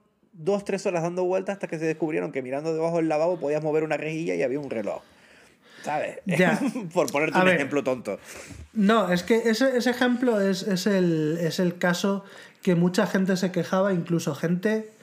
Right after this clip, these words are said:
Speaker 2: Yo he hablado con, con, con un colega también de la comunidad que también le gustan mucho los point and clicks y que este juego le puso de culísimo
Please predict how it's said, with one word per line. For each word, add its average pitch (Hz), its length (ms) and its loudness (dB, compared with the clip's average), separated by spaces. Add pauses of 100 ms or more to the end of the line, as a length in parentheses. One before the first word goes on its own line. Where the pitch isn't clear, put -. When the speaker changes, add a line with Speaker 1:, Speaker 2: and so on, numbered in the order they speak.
(440)
Speaker 2:
Yo 180 200 2
he - 20 4
hablado 202 380 2
con, 165 400 2
con, 160 960 2
con 160 320 0
un 196 180 2
colega 165 560 0
también 165 280 0
de 170 60 2
la 165 100 0
comunidad 151 380 -2
que 147 140 -4
también 151 460 0
le 175 320 2
gustan 180 340 0
mucho 170 380 2
los 165 160 0
point 170 260 0
and 160 120 -2
clicks 202 280 -4 (380)
y 196 100 0
que 214 100 2
este 208 220 2
juego 175 220 2
le 160 80 2
puso 175 520 -2
de 165 440 2
culísimo 220 680 0